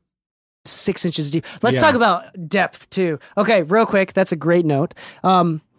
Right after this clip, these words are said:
Speaker 1: my panels here are the G I K flex bass traps or whatever.
Speaker 2: If they're the bass traps, they're six inch.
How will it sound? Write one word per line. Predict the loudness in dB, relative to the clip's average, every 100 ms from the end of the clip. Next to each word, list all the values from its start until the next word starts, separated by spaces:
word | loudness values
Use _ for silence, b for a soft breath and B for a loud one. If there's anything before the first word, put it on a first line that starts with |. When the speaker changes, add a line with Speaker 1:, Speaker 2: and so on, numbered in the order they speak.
| b b
Speaker 1:
my | 0 2
panels | 2 2 2 0
here | -2 0 2 4 2 2
are | 2 2 2 -2 -4
the | -4
G | 0 0
I | 0
K | -2 0 0 0 -6 _
flex | -2 -2 -2 -2
bass | 0 0 -2
traps | 0 0 0 -2
or |
whatever. | 0 2 2 0 0
Speaker 2:
If | 0
they're | 0
the | 0
bass | 0 -2
traps, | 0 -2 -2
they're | -2
six | -2 -4 -4
inch. | -4 -4 -6 -12